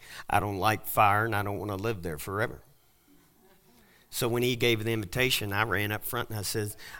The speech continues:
"I wanna make sure I don't go to hell. So whatever it takes, whatever I need to do, uh, sign me up for that," at age seven, I remember,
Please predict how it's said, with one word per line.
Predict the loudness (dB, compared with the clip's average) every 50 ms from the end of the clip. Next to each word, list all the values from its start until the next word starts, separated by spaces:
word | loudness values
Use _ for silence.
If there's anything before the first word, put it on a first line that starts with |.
| -2
"I | 0 2
wanna | 2 2 2 2
make | 0 0 2 2
sure | 2 4 4 6 8
I | 8 8
don't | 6 2 -2 -6 -12 -18 -20 _ _ _ _ _ _ _ _ _ _ _ _ -18 -8 -4
go | -2 -2 0
to | 0
hell. | 0 0 0 -2 -2 -4 -8 -14 -20 _ _ _ _ _ _ _ _ _
So | -14 -10 -8 -4
whatever | -2 0 2 2 2 2 2 0 0
it | 0 0
takes, | 0 0 0 0 0 -4 -6 -10 -10 -10 -10 -14 -18 -12
whatever | -6 -2 0 2 2 2 2 4 4
I | 4 4
need | 4 2 0 -2 -4
to | -6
do, | -4 -2 -2 -2 -2 -4 -6 -10 -14 -20 -20 -14 -6 0
uh, | 2 4 4 4 4 2 0
sign | 0 2 4 4 4 2 2 0
me | 0 2 4
up | 4 4 4 2 -4 -6
for | -4 0
that," | 4 4 4 4 2 0
at | -2 -4
age | -4 -4 -2 -2
seven, | -2 -2 -2 -2 -2 -4
I | -6 -6
remember, | -6 -6 -4 -2 -2 -2 -4 -6 -10